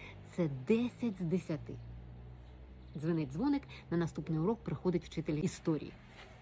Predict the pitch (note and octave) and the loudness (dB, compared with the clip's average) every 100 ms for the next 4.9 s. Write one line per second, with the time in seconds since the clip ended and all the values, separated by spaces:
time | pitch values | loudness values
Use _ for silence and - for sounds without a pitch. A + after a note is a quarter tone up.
0 | - - D#3+ D3+ C#3 D3+ - C3+ F3 F#3 | -12 -2 0 0 -4 -4 -4 2 4 4
1 | A#3+ A#3+ - - - E3 E3 - D#3 - | 0 -2 -12 -20 -2 2 2 0 -4 -2
2 | D3 D#3+ D#3 D3+ C#3+ D3 D#3 F#3+ F#3+ F#3+ | 0 2 2 0 -2 -2 0 2 2 0
3 | - - - - - - F3+ - - D#3+ | -4 -16 -16 -16 -12 0 2 2 2 4
4 | D#3 D3 D3+ B2+ C#3+ C3 C#3 B2+ - | 4 4 2 0 -4 -4 -6 -8 -10